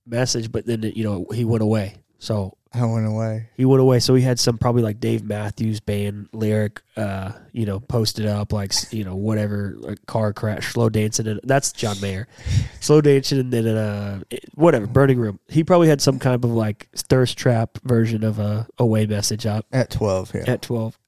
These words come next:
Speaker 1: And, um, I had to type out this thing like, "Hey, Tommy, uh, you're kicked out of the band, dude. Good luck with your endeavors. We,
Speaker 2: <laughs>
Speaker 1: like, thank you so much for
Speaker 2: We
Speaker 1: being,
Speaker 2: wish you the
Speaker 1: we
Speaker 2: best.
Speaker 1: wish you the best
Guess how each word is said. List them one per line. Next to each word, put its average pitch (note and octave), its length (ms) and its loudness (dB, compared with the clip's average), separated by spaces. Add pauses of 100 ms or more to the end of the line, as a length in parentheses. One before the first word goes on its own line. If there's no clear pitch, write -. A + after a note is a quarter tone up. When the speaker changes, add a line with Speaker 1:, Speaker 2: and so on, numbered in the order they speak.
Speaker 1:
And, B2+ 300 0
um, A2 320 -2 (840)
I A2+ 80 -2
had C3 140 4
to B2 60 6
type A#2+ 360 -2
out A2+ 160 -2
this - 200 -2
thing A2 200 -4
like, G#2 220 -8
"Hey, A#2+ 120 -2
Tommy, G#2+ 680 -4 (240)
uh, G2 460 -8 (580)
you're G#2+ 160 -8
kicked - 260 -6
out G2+ 160 -4
of G2+ 80 -10
the F#2+ 220 -12
band, G2 380 -6
dude. G#2 260 -8 (480)
Good A#2+ 180 -4
luck A2+ 240 -2
with A2 140 -6
your A2 120 -4
endeavors. A2 680 -2
We, G#2+ 260 0 (340)
Speaker 2:
<laughs> - 320 -20
Speaker 1:
like, G2+ 200 -8 (380)
thank A2+ 200 -2
you A#2 80 -4
so A2+ 180 -4
much A#2 300 0
for A2 120 -4
Speaker 2:
We E3 180 6
Speaker 1:
being, C#3+ 160 2
Speaker 2:
wish D#3 260 0
you D#3+ 60 2
the A#2+ 220 -6
Speaker 1:
we C3+ 180 4
Speaker 2:
best. C3 120 6
Speaker 1:
wish B2+ 200 4
you A#2 80 2
the G#2+ 100 0
best C3+ 680 4